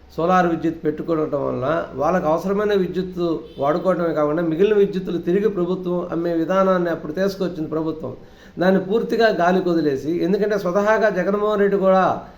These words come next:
విద్యుత్ ప్రాజెక్టుల వ్యాపారంలో ఉన్నాడు. విద్యుత్ ప్రాజెక్టుల వ్యాపారంలో ఉన్నాడు కాబట్టి, ఈ, ఈ యొక్క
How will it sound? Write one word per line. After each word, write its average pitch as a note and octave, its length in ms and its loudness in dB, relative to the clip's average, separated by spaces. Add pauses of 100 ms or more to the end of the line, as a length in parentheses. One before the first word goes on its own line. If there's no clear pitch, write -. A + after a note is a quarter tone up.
(200)
విద్యుత్ G3 440 -2 (600)
ప్రాజెక్టుల F3+ 520 2
వ్యాపారంలో F3 600 4
ఉన్నాడు. D3+ 540 2 (720)
విద్యుత్ F3+ 380 -2
ప్రాజెక్టుల G3+ 440 4
వ్యాపారంలో F#3 600 4
ఉన్నాడు E3 380 0
కాబట్టి, C#3 680 -4 (540)
ఈ, E3 400 0
ఈ D#3 60 0
యొక్క D#3+ 460 0